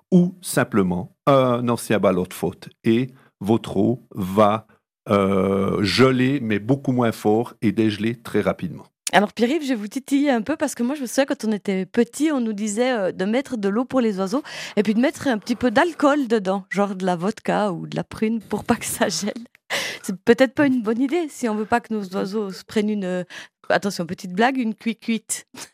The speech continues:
Speaker 1: Alors, euh, c'est, c'est une très bonne idée. Si vous voulez avoir un magnifique chant des oiseaux, mettez un peu d'alcool dedans.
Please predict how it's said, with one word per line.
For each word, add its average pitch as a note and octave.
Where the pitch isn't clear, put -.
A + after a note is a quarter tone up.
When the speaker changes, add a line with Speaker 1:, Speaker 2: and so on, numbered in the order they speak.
Speaker 1:
Alors, A#2+
euh, F#2+
c'est, D3
c'est -
une C3+
très A#3
bonne A#2
idée. A#3
Si E3
vous C#3+
voulez C#3
avoir B2+
un A2+
magnifique B2
chant A#2+
des G#2
oiseaux, G#2+
mettez B2+
un B2
peu C3+
d'alcool A#2+
dedans. D#3+